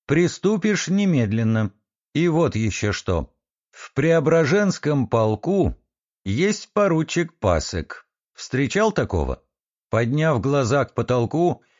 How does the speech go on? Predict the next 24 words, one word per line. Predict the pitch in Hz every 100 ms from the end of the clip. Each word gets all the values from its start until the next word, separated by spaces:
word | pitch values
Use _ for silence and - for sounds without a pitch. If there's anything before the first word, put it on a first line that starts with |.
| _ _ -
Васька | 104 180 - 175
на | 180
мгновение | 170 156 170 156 165 165 156
застыл, | 113 143 123 - 175 202
а | 175
затем | 131 - 143 156
кивнул. | 156 135 101 78 71 - _ _ _
«Ага, | 110 101 110 160 - _ -
видел | 131 175 135 160
разок, | 151 147 175 175 _ _
здоровенный | 110 120 165 156 139 190 175 143
такой». | 147 123 120 80 - _ _ _ _
«Найди | 90 139 170 160 190 202
солдата, | - 165 156 135 190 165 151
кто | - 160
его | 170 156 160
не | 170 165
любит. | 165 170 117 73 - - - _ _ -
Лучше | 123 226 - 185
всего, | 151 - 165 135
если | 107 117 190 185 190
он | 196
за | 165 151 190
императора | 185 160 147 110 104 120 113 110